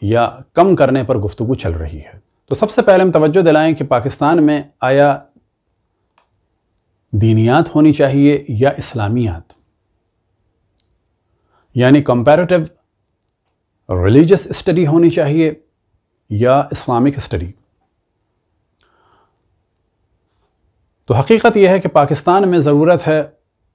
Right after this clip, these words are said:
कंपैरेटिव रिलीजियस स्टडी यानी दीनियात की। अब मुमकिन है कोई कहे कि हम इस्लामिक स्टडी को माइनस कर रहे हैं, नहीं,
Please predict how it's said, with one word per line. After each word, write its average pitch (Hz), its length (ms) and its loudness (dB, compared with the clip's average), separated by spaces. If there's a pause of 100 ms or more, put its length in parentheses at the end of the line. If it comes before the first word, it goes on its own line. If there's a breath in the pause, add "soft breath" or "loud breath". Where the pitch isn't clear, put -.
(960)
कंपैरेटिव 143 640 2 (360)
रिलीजियस 139 640 2
स्टडी 147 360 0 (180)
यानी 123 320 2 (720)
दीनियात 117 680 0
की। - 200 -20 (1080 soft breath)
अब 202 100 4
मुमकिन 220 320 0
है 214 80 -4
कोई 208 180 6
कहे 190 240 0
कि 175 60 -4
हम 190 160 -2
इस्लामिक 151 440 -2
स्टडी 165 280 -2
को 190 160 0
माइनस 160 340 2
कर 147 160 2
रहे 170 100 2
हैं, 170 80 6
नहीं, 110 240 2